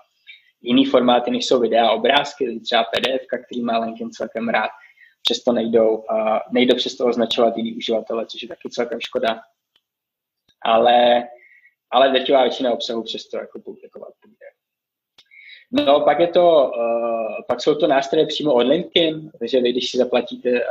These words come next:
některý z těch placených účtů, těch prémiových, tak,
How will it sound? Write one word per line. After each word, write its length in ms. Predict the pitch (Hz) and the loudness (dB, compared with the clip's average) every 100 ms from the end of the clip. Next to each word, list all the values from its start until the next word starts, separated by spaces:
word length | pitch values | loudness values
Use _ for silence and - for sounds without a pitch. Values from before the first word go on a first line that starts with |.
| 110 107 - | 0 -2 -6
některý 280 | - 120 123 | -12 -10 -8
z 60 | |
těch 140 | - - | -10 -4
placených 520 | 117 - 127 127 - | -4 -2 -4 -6 -8
účtů, 320 | - - 156 | -12 -6 -6
těch 200 | - 131 _ | -6 -12 _
prémiových, 540 | 110 120 151 151 151 - _ _ _ _ _ _ - _ | -8 0 2 2 -2 -10 _ _ _ _ _ _ -20 _
tak, 140 | 123 | -4